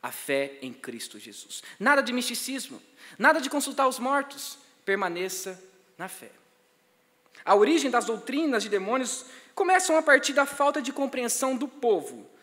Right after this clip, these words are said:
sobre a Bíblia e a sua cultura local. Já percebeu isso?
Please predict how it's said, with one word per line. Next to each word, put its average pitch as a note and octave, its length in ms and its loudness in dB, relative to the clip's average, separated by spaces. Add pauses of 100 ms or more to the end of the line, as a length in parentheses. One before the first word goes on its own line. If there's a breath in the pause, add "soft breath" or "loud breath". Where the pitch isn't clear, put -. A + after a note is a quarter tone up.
(120)
sobre G3 420 0
a D#3+ 100 0
Bíblia A#3 840 -4
e F3 60 -2
a F3 60 0
sua F3+ 220 -6
cultura D#3+ 680 -6 (440)
local. - 580 -6
Já - 140 -16
percebeu A#3+ 500 -4
isso? - 320 -10